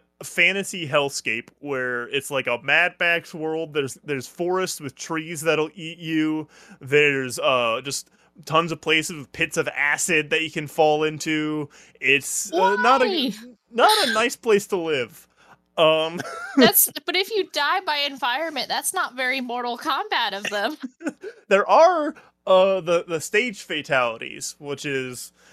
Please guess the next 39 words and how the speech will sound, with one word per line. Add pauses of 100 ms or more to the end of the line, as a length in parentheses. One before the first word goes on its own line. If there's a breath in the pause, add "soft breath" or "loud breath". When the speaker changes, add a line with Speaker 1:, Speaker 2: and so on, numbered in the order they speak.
(140 loud breath)
Speaker 1:
uh, (960)
there
was
one
stage
in
Mortal (180)
Kombat
one (260 soft breath)
where (180)
it's
called
the
Pit, (400)
and
you're
on,
like,
this
high, (600 soft breath)
um,
like,
bridge, (200)
and
at
the
end
of
the
match, (240)
it's
a
different
button
combination
than
a
regular
fatality.